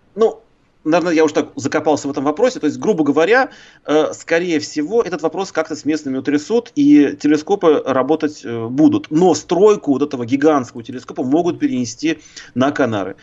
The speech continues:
Там проблем быть не должно. Это вот, кстати, очень интересный был момент, потому что, когда я читал там интервью этих вот гавайцев, они говорят: «А мы, значит, напишем нашим канарским братьям,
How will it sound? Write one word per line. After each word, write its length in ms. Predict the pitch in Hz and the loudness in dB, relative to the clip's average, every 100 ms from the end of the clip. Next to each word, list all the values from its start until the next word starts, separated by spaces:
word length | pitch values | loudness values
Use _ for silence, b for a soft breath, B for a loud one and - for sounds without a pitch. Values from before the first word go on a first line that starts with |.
| B | B
Там 180 | - 202 | -4 -2
проблем 320 | 175 143 160 | -2 -2 -2
быть 140 | 151 151 | -2 -2
не 80 | 147 | -2
должно. 440 | 143 151 143 95 b b b | -2 -2 -4 -6 b b b
Это 180 | 123 147 | -2 -2
вот, 80 | |
кстати, 180 | 139 151 | 0 -2
очень 200 | 139 139 | -2 -2
интересный 340 | 135 143 135 127 | 0 0 0 -2
был 140 | 127 | 0
момент, 340 | 127 185 339 | 0 -2 -4
потому 300 | 233 113 123 | -4 -4 -4
что, 120 | 131 131 | -6 -4
когда 300 | 120 127 123 | -2 2 2
я 160 | 117 - | 2 -4
читал 300 | - - 123 | -8 0 0
там 160 | 120 120 | 0 -6
интервью 320 | 120 127 123 | -6 -6 -6
этих 240 | 104 104 | -6 -8
вот 120 | 110 | -8
гавайцев, 460 | 110 127 139 135 101 - B B | -2 2 2 0 -6 -14 B B
они 220 | B 117 139 | B 2 4
говорят: 420 | 147 151 131 - _ b b | 6 4 2 -4 _ b b
«А 140 | 117 120 | -6 0
мы, 260 | 202 262 | 4 4
значит, 460 | 202 185 156 120 113 _ | 4 0 -2 -4 -14 _
напишем 720 | - 151 - 233 226 185 151 131 | -4 -2 -2 -2 -2 -2 -2 0
нашим 380 | 202 208 165 | 0 0 -6
канарским 640 | 151 165 196 196 - 151 131 | -2 -2 -2 -4 -4 -4 -2
братьям, 640 | 156 226 220 190 147 120 | 0 2 0 -2 -4 -6